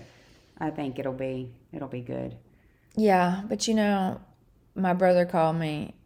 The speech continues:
Speaker 2: and wanted to know, did I have me or Haley, as opposed to my daughter's name, which is Hallie, um, if we had a picture of my mom's cat.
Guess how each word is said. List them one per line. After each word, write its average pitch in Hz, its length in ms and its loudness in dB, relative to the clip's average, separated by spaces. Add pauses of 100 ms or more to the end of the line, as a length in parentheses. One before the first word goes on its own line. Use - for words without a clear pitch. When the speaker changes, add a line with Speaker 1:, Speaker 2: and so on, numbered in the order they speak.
(340)
Speaker 2:
and 175 320 0
wanted 175 260 2
to - 60 -2
know, 165 180 4
did 165 140 -2
I 160 100 4
have 151 540 -2
me 185 240 0
or 160 500 0 (140)
Haley, 165 520 0 (520)
as 160 180 -2
opposed 160 360 0
to 90 100 -6 (200)
my 135 120 -6
daughter's 147 280 0
name, 143 140 -6
which 143 160 -10
is 139 140 -6 (320)
Hallie, 196 640 -2 (580)
um, 160 560 2 (460)
if 185 720 8 (1200)
we 240 300 6
had 190 360 6
a - 80 0
picture 196 300 -2
of 180 60 0
my 175 100 2
mom's 175 360 0
cat. - 320 0